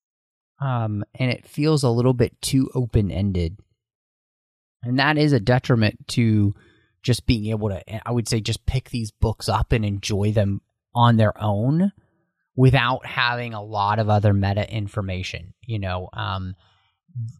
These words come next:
the authors try to do their best to give you what you need in the books, but I would say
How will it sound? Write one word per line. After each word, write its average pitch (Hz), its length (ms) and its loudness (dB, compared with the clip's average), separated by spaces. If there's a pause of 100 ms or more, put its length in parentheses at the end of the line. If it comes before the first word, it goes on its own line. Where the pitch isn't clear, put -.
(560)
the 123 160 -2
authors 123 600 2
try 123 320 0
to 120 100 -6
do 117 160 0
their 110 160 0
best 107 420 -2
to 117 80 -8
give 110 200 -4
you 107 160 0
what 104 180 -2
you 101 100 -8
need 113 420 2
in 156 120 2
the 165 60 0
books, 170 420 0
but 120 160 0
I 120 100 4
would 165 200 -4
say 156 400 2